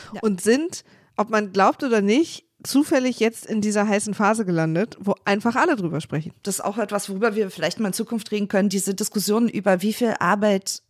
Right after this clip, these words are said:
Speaker 1: oder welcher Teil des Lebens soll eigentlich durch Arbeit, durch Erwerbsarbeit bestimmt werden,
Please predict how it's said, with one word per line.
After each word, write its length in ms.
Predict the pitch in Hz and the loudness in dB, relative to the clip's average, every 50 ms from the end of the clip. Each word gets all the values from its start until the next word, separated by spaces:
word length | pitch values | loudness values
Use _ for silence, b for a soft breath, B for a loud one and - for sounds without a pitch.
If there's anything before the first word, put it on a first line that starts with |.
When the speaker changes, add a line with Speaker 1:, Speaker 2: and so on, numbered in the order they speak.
| _ | _
Speaker 1:
oder 240 | - 180 170 151 156 B B B B B | -6 -2 -2 -2 -2 B B B B B
welcher 360 | - 190 196 240 - 269 262 262 | 0 2 2 2 0 -2 -2 -2
Teil 260 | - 220 202 202 202 | 0 0 0 0 0
des 200 | 196 202 - - | -2 -6 -6 -4
Lebens 260 | 190 196 208 220 - | -4 -2 -2 -2 -2
soll 120 | 208 190 | -2 -2
eigentlich 300 | - - 180 - 190 - | -4 -4 -4 -6 -8 -6
durch 300 | - 196 190 - - - | -4 -2 -4 -4 -4 -4
Arbeit, 340 | - 180 196 208 226 220 - | 0 0 2 2 0 0 0
durch 160 | 214 185 160 | -2 -4 -2
Erwerbsarbeit 880 | - 175 175 180 185 254 - - - - - 247 247 226 254 254 247 _ | -2 0 2 2 2 2 2 -2 -4 -2 0 0 2 2 0 -2 -2 _
bestimmt 380 | - - - - 247 254 226 - | -6 -4 -2 0 0 0 0 0
werden, 180 | 233 233 233 | 0 0 0